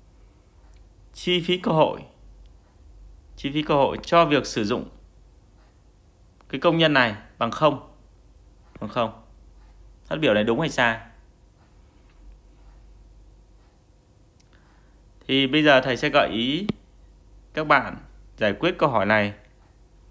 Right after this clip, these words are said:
theo cách tiếp cận thứ nhất là từ, từ quan điểm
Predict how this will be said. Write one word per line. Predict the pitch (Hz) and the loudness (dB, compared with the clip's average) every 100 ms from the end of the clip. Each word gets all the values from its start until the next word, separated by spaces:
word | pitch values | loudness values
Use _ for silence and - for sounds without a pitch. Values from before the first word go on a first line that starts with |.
| - - - - - - - - - - - - - - - - | -20 -20 -20 -20 -20 -20 -20 -20 -20 -20 -20 -20 -20 -20 -20 -4
theo | 147 151 151 - - - | 2 2 0 -18 -12 -2
cách | 170 170 | -2 0
tiếp | 180 | 0
cận | - 110 | 2 0
thứ | 127 | -2
nhất | 147 196 175 | 0 0 -2
là | 117 | -6
từ, | - 131 127 110 - - _ - - _ - - - - - - - - - | 0 2 2 0 -8 -20 _ -20 -20 _ -20 -20 -20 -20 -20 -20 -20 -20 -8
từ | - 131 131 | 0 2 6
quan | 165 151 | 4 4
điểm | 123 101 | 2 0